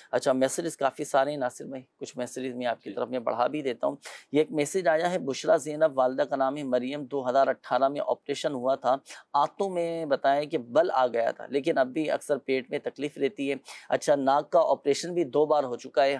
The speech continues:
Speaker 1: ہڈی بھی بڑی ہوئی تھی، لیکن بہت زیادہ خون نکلتا ہے ناک سے، تو پلیز استخارہ بھی کیجیے اور کوئی وظیفہ بھی ارشاد فرمائیے گا۔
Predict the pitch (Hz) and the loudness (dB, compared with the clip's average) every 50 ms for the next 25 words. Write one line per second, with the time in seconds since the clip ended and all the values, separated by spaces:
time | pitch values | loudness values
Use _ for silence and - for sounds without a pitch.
0 | 123 127 127 123 127 156 160 165 151 127 131 160 190 180 - 147 147 147 143 135 | -2 -4 -4 -4 -2 0 0 0 0 0 0 -2 0 2 2 2 2 0 -2 -4
1 | 143 143 135 131 143 139 135 _ - - - _ - 143 127 165 160 143 131 127 | -4 -4 -4 -4 -6 -8 -8 _ -16 -20 -10 _ -2 -2 0 0 0 2 2 4
2 | 135 165 175 139 156 147 151 151 151 - - 139 139 139 139 127 - 139 131 123 | 4 4 4 4 4 4 4 4 2 0 -2 -6 -6 -6 -4 0 0 0 2 2
3 | 151 143 139 139 139 135 127 127 127 - - - 131 127 - - - - _ - | 2 2 2 0 0 0 0 0 0 -2 -4 -10 -10 -10 -12 -18 -20 -14 _ -10
4 | 131 - - 143 147 147 139 - - - - 139 - - 131 147 156 151 151 151 | -8 -4 0 2 2 2 0 -2 -8 -8 -8 -6 -2 2 2 2 2 2 0 -4
5 | 147 - 131 123 127 131 131 135 127 120 - 127 120 123 117 120 120 - - 127 | -8 -8 -10 -10 -8 -6 -4 -4 -4 -4 -6 -4 -2 -2 -2 -2 -2 -4 -6 -6
6 | 135 262 _ _ - - - - - - - - - 123 110 - 120 123 113 104 | -6 -12 _ _ -20 -20 -20 -18 -14 -10 -6 -2 0 0 -2 -2 -8 -10 -8 -10
7 | 104 110 117 110 - - | -10 -10 -12 -14 -14 -16